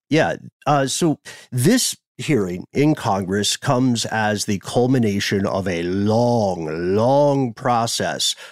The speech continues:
A lot of people first heard about this in the United States, uh, due to an article released by The Debrief. However, uh, Jeremy and George, from what we understand, have been talking with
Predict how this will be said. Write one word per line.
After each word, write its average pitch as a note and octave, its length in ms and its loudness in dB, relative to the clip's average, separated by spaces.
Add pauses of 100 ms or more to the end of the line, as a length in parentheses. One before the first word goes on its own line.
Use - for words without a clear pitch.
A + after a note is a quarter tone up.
(140)
A - 80 0
lot A#2 220 2
of B2 100 -4
people B2 640 0 (240)
first - 580 -2
heard B2+ 260 2
about A2+ 340 -2
this A#2 340 0
in A#2 200 0
the G#2 60 2
United G2 460 2
States, - 480 0 (340)
uh, F#2+ 260 0
due B2+ 160 2
to A#2 260 0
an G2 160 2
article B2+ 520 0
released G#2+ 540 -4
by G#2+ 380 0
The G2 240 -4
Debrief. A2 760 0 (920)
However, B2+ 500 0
uh, A#2 340 0
Jeremy D3 520 2
and A#2+ 100 0
George, F3 340 2
from C3 160 0
what C3 160 0
we B2 120 2
understand, C3 600 0
have A2+ 220 -2
been G2+ 200 0
talking B2 640 0
with G#2 560 -4